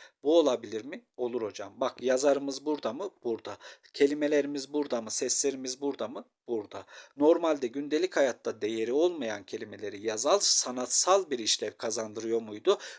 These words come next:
Bunlar yazar dokunduğu zaman, değil mi?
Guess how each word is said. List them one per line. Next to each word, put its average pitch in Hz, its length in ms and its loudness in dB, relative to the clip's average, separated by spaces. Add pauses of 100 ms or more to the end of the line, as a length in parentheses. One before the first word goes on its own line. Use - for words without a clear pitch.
(100)
Bunlar 147 300 0
yazar 131 560 4
dokunduğu 117 540 -2
zaman, 101 420 -8 (220)
değil 190 100 4
mi? 233 180 -4